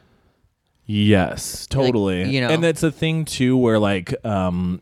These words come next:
Speaker 1: just, uh, like, with sobriety stuff, like, I don't know what your thoughts are on poppers, but, um, I'm like, "I don't, I don't need to do poppers."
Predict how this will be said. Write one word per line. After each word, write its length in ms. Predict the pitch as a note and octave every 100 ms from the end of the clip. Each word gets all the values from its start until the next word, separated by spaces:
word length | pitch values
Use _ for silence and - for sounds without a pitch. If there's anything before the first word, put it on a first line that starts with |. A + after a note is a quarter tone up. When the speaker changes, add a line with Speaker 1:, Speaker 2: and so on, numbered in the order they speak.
| -
Speaker 1:
just, 240 | G2+ B2+ -
uh, 180 | C3+ C3 -
like, 240 | A#2 G#2+
with 120 | A2 -
sobriety 580 | B2 G#2 F#2+ F2+ G2
stuff, 380 | G2+ A#2 A2 G#2
like, 240 | G2 F2+ - _ _ -
I 100 | G#2
don't 120 | A2+
know 220 | G#2 G2+ F#2+
what 120 | G2+
your 120 | F#2+
thoughts 260 | E2+ E2+ F#2+
are 40 |
on 80 | F2
poppers, 640 | E2 E2 E2 A#2 C3 D3+ - - - - -
but, 420 | A2+ G#2+ G2+ -
um, 420 | G#2 G2 F2+ F2+ -
I'm 140 | A#2+
like, 160 | B2 G#2+ A2
"I 60 |
don't, 280 | A#2+ C3 A#2 _ _ _ - A2 -
I 60 | A2+
don't 120 | B2+
need 140 | A2+
to 60 | A2+
do 140 | A#2
poppers." 840 | G#2+ G2 F2 - A2 D#3+ F#3+ -